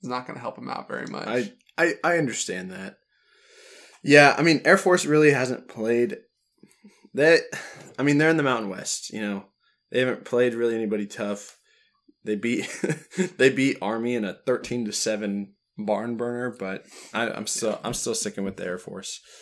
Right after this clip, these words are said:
Speaker 1: I respect the pick. Baylor's not a service academy, and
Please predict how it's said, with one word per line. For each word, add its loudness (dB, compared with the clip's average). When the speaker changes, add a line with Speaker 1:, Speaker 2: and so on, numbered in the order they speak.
Speaker 1:
I -2
respect 2
the -2
pick. -4
Baylor's 2
not -4
a -6
service -4
academy, -6
and -4